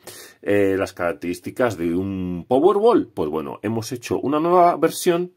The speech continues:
para la actualización que es Diseña tu Powerball.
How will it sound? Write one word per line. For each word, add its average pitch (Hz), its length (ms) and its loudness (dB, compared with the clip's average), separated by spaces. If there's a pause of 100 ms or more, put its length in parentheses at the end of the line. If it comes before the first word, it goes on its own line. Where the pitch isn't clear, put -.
para 135 280 4
la 147 120 4
actualización 131 720 0 (640)
que 110 340 2
es 120 280 -4
Diseña 127 580 -2
tu 92 180 -6
Powerball. 78 560 0